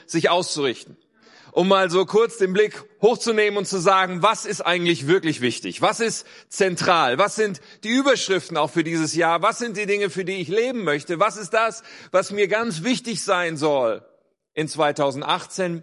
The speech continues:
persönlich, aber natürlich auch als K einundzwanzig? Wir nennen das Visionssonntag. Nicht so sehr, weil wir jedes Mal eine neue Vision hätten. Nein, wir haben einen Traum, den wir miteinander träumen und leben und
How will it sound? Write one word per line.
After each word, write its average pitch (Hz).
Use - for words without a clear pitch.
persönlich, 240
aber 165
natürlich 175
auch 175
als 165
K 160
einundzwanzig? 139
Wir 131
nennen 175
das 165
Visionssonntag. 151
Nicht 202
so 208
sehr, 190
weil 185
wir 175
jedes 190
Mal 185
eine 185
neue 185
Vision 185
hätten. 143
Nein, 160
wir 139
haben 185
einen 151
Traum, 131
den 143
wir 143
miteinander 151
träumen 165
und 131
leben 151
und 131